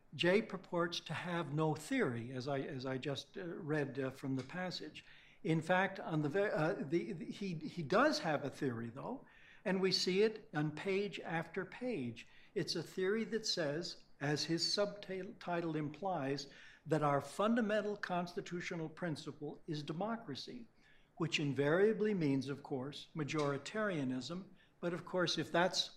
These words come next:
all it meant, that would be bad enough. But as public choice theorists have shown us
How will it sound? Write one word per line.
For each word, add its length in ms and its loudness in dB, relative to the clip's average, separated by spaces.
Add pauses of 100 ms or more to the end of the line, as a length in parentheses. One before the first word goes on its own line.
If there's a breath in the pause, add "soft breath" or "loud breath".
(160)
all 200 4
it 160 2
meant, 280 2
that 200 0
would 160 -6
be 340 -2
bad 280 -2
enough. 500 -2 (480 loud breath)
But 200 2 (140)
as 180 0
public 420 -2
choice 360 2
theorists 580 0
have 180 0
shown 540 0
us 220 -6